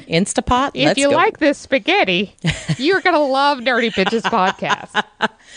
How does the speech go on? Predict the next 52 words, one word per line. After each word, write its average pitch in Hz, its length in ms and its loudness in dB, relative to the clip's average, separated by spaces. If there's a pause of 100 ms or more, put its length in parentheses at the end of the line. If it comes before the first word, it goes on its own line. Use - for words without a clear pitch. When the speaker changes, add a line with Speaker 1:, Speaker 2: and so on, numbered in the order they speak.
(180)
Speaker 1:
Well, 151 320 2
of 208 220 -8
course. 147 680 -4
Yeah. - 180 -6 (240)
<laughs> - 680 -2
People 311 220 -2
are 302 100 0
like, 226 280 -2
Speaker 2:
All - 100 -4
Speaker 1:
"What's, 277 220 -2
Speaker 2:
right. - 80 -8
Speaker 1:
what's 247 180 0
your 330 80 0
podcast 269 480 0
about?" 156 320 2
It's 147 120 -4
like, 147 160 0
"It's 151 140 -8
Nerdy 165 260 0
Bitches 160 320 -2
Podcast. 151 540 0
It's 156 120 -8
about 147 320 0
exactly 143 680 -2
what 143 160 0
it 143 100 -4
sounds - 360 -6
like." - 320 -8
<laughs> - 260 -2 (600)
Speaker 2:
Yep. 180 220 -6 (580)
Speaker 1:
So, - 320 -4 (180)
anyway, 147 580 0
Speaker 2:
We're 175 340 0
a - 40 2
Speaker 1:
um, 208 80 -4
Speaker 2:
mix-, 240 180 -4
Speaker 1:
I 277 40 -8
think - 120 -12
that's 269 160 -6
all 247 140 0
we've 247 100 0
Speaker 2:
we're 226 60 -6
Speaker 1:
got 240 120 0
Speaker 2:
a - 20 -8
Speaker 1:
going 214 160 0
Speaker 2:
mixed 214 120 -2
Speaker 1:
on 202 80 2
Speaker 2:
bag 240 180 2
Speaker 1:
for 254 60 0
Speaker 2:
of 214 80 -2
Speaker 1:
this 214 140 -4
time. 156 80 -8